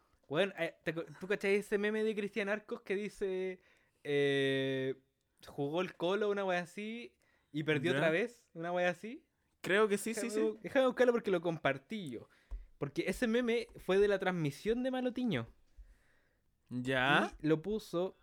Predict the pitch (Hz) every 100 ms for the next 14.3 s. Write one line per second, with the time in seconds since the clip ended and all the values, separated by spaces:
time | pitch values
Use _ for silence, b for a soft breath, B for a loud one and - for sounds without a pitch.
0 | _ 151 131 123 139 139 160 175 - 202
1 | 196 185 - 180 135 127 170 160 143 -
2 | 135 120 - _ 156 165 175 - 196 190
3 | - 208 185 139 131 156 - 139 165 165
4 | - 135 143 - 147 156 170 127 101 104
5 | - _ _ _ - _ _ _ _ -
6 | - - 117 110 110 107 - 120 - _
7 | _ _ _ _ _ - 131 135 - -
8 | 139 143 135 143 - 180 190 151 117 117
9 | 117 127 127 135 143 - 131 - 143 -
10 | _ b b 151 165 - - b b b
11 | b 143 151 165 151 160 214 220 208 196
12 | 202 175 - 110 127 127 156 175 160 -
13 | 196 117 120 131 135 170 175 151 139 160
14 | 147 120 110